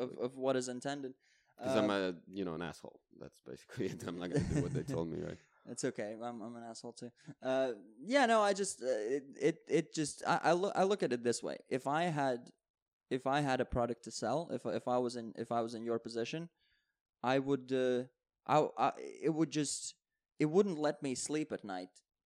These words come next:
Speaker 2: to know, to know how much money I'm letting s-, kinda slip through my fingers.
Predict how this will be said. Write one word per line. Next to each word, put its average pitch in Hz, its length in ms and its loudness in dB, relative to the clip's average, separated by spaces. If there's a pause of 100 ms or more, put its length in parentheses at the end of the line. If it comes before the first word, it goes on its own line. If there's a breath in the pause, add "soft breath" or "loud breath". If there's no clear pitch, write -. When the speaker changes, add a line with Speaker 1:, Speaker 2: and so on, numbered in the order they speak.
Speaker 2:
to 135 140 -4
know, 127 600 -2 (220)
to 139 100 -2
know 135 280 0
how 131 340 -4
much 127 400 -6
money 123 400 -6
I'm 107 300 -10
letting 113 420 -4
s-, 120 100 -16 (440)
kinda 113 180 -4
slip - 260 -6
through 117 120 -6
my 104 120 -8
fingers. 113 380 -10